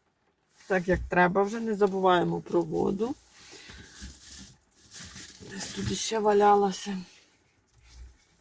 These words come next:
Десята тридцять. Ні, десята. Зараз будемо снідати. У мене на сніданок буде яблуко. Я тільки вчора поговорила, що я для Марії працюю як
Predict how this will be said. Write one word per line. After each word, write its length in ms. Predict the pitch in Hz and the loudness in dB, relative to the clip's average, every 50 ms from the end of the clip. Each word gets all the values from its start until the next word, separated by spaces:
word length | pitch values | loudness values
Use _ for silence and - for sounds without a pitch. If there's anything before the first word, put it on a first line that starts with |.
| _ - - - - _ _ - _ _ _ _ _ _ _ _ _ _ _ _ _ _ _ _ _ _ _ _ _ _ _ _ - | _ -18 -18 -18 -18 _ _ -20 _ _ _ _ _ _ _ _ _ _ _ _ _ _ _ _ _ _ _ _ _ _ _ _ -2
Десята 480 | 214 220 214 - 269 262 - - 226 | -2 0 2 4 4 4 4 2 -4
тридцять. 540 | 196 - 185 170 175 - - _ - _ _ _ _ _ _ _ _ | -8 -6 -6 -6 -6 -6 -8 _ -20 _ _ _ _ _ _ _ _
Ні, 200 | - 185 165 156 160 | -4 -2 -2 -2 -2
десята. 600 | 190 196 185 202 208 - - 156 147 - - _ 170 170 - _ _ - - | -2 2 2 2 2 4 2 0 0 0 -6 _ -20 -20 -20 _ _ -6 -2
Зараз 220 | 202 185 180 185 | 0 0 2 2
будемо 340 | 170 175 185 170 185 185 185 | 0 0 2 4 4 4 2
снідати. 560 | - - 262 294 330 359 320 302 - - 220 | 2 -2 -6 -6 -4 -2 -2 -4 -4 -4 0
У 60 | 208 | 2
мене 220 | 202 202 196 196 190 | 4 4 4 4 4
на 160 | 190 190 190 | 4 4 2
сніданок 640 | 185 - - 202 196 180 190 185 180 180 180 175 | 2 0 -2 0 2 4 6 6 6 4 2 0
буде 680 | 170 170 165 170 170 175 175 170 165 165 165 165 160 165 180 | -4 -6 -6 -6 -4 -2 0 0 2 2 0 0 0 -2 0
яблуко. 720 | 180 185 175 170 165 165 175 185 - 202 - 277 277 311 381 - - - - - - - - - - - - - - - - - _ _ - _ _ _ _ _ _ _ _ _ _ - - - - - - - - - _ - - - - - - - - - - - _ _ _ _ _ - _ - - - - - - - - | 2 6 8 8 8 6 2 -2 -4 -4 -2 -2 -2 -2 -2 -8 -16 -20 -20 -20 -20 -20 -20 -20 -20 -20 -20 -20 -20 -20 -20 -20 _ _ -20 _ _ _ _ _ _ _ _ _ _ -20 -20 -20 -20 -20 -20 -20 -20 -20 _ -20 -20 -20 -18 -18 -20 -20 -20 -20 -20 -20 _ _ _ _ _ -20 _ -18 -16 -16 -14 -14 -14 -4 2
Я 120 | 196 190 | 4 4
тільки 240 | 180 - 185 - 208 | 4 2 4 4 4
вчора 340 | 185 - - 190 180 175 175 | 4 6 4 6 6 6 2
поговорила, 680 | - 185 180 180 180 180 185 196 214 254 - 214 220 | 2 2 2 4 4 2 2 2 0 0 -2 -4 -6
що 200 | 190 - - - | -8 -10 -10 -8
я 200 | 175 170 170 175 | -4 -2 -2 -2
для 180 | 165 175 170 175 | -2 0 2 2
Марії 440 | 175 175 175 175 190 214 233 220 196 | 2 2 2 0 0 0 0 0 -2
працюю 540 | - - 180 175 165 - - 208 214 202 190 | -2 -2 -4 -4 -4 -6 -6 -4 -2 0 0
як 340 | 180 175 175 - - _ | 0 0 -2 -4 -8 _